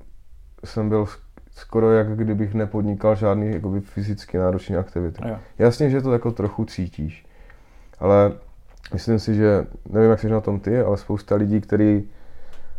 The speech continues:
Speaker 1: chodí, začnou chodit do fitka třeba až po novém roce, že si dají to předsevzetí,
Speaker 2: Mhm.
Speaker 1: tak oni tam jdou a pak se týden nemůžou pohnout.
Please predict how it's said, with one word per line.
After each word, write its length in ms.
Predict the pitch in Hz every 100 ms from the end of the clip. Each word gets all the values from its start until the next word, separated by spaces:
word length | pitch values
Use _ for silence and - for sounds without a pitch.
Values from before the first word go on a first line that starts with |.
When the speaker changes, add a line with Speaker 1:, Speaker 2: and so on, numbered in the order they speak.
| -
Speaker 1:
chodí, 300 | - 110 110
začnou 340 | 113 - 120
chodit 180 | 110 117
do 100 | 113
fitka 280 | 107 104 120
třeba 260 | - 113 110
až 80 |
po 140 | - 117
novém 220 | 110 113
roce, 260 | 110 110 110
že 80 |
si 140 | 101 104
dají 120 | 107
to 100 | 104
předsevzetí, 580 | - - 127 123 123 90
Speaker 2:
Mhm. 180 | 87 123
Speaker 1:
tak 120 | 101
oni 160 | 107
tam 180 | 107 120
jdou 340 | 107 104 113 110
a 40 |
pak 200 | - 107
se 120 | -
týden 400 | 107 - 110 113
nemůžou 340 | 110 110 113 110
pohnout. 520 | 113 107 95 87